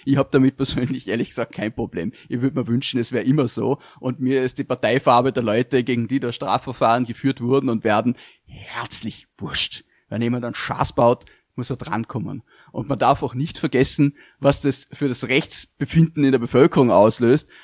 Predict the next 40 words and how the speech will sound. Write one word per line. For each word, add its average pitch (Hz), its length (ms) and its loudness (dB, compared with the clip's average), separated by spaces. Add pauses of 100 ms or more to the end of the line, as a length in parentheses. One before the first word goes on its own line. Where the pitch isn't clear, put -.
(100)
wann 127 420 0 (140)
man 131 140 -2
das 120 140 -6
Gefühl 170 380 2
hat, 123 280 4 (180)
dass - 160 -2
sich's - 200 -2
jemand 123 300 6
einfach 110 280 4
richten 131 320 0
kann. 95 300 -4 (160)
Und - 180 -4
das 131 140 0
ist 127 140 -4
leider 117 320 4
Gottes 131 400 0
die 127 120 0
vorherrschende 127 600 2
Meinung 123 440 2
in 127 120 0
Österreich. 104 580 2 (240)
Und 117 120 -4
wenn 135 140 8
man 127 120 6
dagegen 131 440 4
etwas 117 280 -2
tun 175 260 6
möchte, 127 480 4 (260)
dann 123 100 0
muss 135 160 0
man 127 100 0
halt 117 160 2
auch 113 140 0
Verfahren 120 440 2
dann 120 260 2
führen, 120 480 2 (240)
wann 117 180 0
sie 113 120 -6
gegen 113 460 -2 (640)
glamouröse 113 1000 0